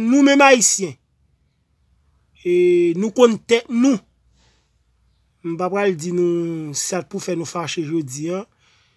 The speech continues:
ebyen ou kite mele nou. Jodi a la, nou leve avè kòb nan men nou. Gade kòman nou leve avè yon premye lo nan men nou. WhatsApp mwen bèbè, m di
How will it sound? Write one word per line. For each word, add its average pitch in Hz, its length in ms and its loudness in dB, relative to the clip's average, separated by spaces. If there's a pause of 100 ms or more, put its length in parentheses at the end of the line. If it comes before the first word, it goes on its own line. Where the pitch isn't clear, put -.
(220)
ebyen 202 240 2
ou 233 80 0
kite 262 240 2
mele 247 280 8
nou. 311 160 -4
Jodi 214 320 2
a 208 80 0
la, 208 120 0
nou 202 140 0
leve 202 260 2
avè 196 240 -2
kòb 190 240 -6
nan 214 160 2
men 220 160 6
nou. 320 160 0 (540)
Gade 208 260 4
kòman 226 240 2
nou 220 160 0
leve 214 220 6
avè 196 180 2
yon 202 120 -2
premye 220 360 4
lo 214 160 6
nan 226 160 2
men 233 160 6
nou. 339 200 0 (2750)
WhatsApp 254 540 0
mwen 254 180 0
bèbè, 220 280 0
m 190 100 -8
di 113 220 -18